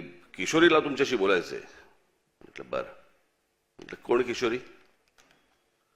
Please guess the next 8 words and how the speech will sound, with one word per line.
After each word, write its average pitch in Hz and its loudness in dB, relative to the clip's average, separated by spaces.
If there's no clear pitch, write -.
"अहो, 120 4
किशोरी 147 -2
आमोणकर." 110 4
म्हटलं, 85 -6
"किशोरी 117 -2
आमोणकरांना 135 4
माझ्याशी 127 4
बोलायचंय? 139 4